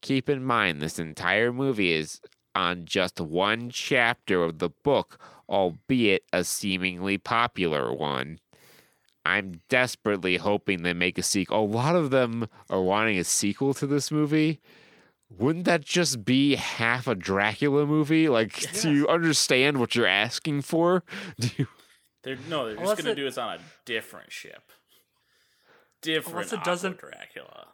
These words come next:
Speaker 3: uh, does it, does it not end in, in, like, where Dracula starts up or, uh, where that, where that chapter ends? Is there more, more aspects to the ship, the ship ride?
Speaker 1: The ship just drifts into port,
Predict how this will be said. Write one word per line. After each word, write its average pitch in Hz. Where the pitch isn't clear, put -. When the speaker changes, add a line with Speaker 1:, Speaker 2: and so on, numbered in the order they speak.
Speaker 3:
uh, 160
does 170
it, 180
does 170
it 180
not 170
end 185
in, 165
in, 156
like, 143
where 143
Dracula 151
starts 147
up 175
or, 135
uh, 139
where 151
that, 143
where 147
that 139
chapter 160
ends? 170
Is 139
there 143
more, 165
more 190
aspects 180
to 185
the 160
ship, -
the 165
ship -
ride? 233
Speaker 1:
The 117
ship -
just 170
drifts 123
into 135
port, 143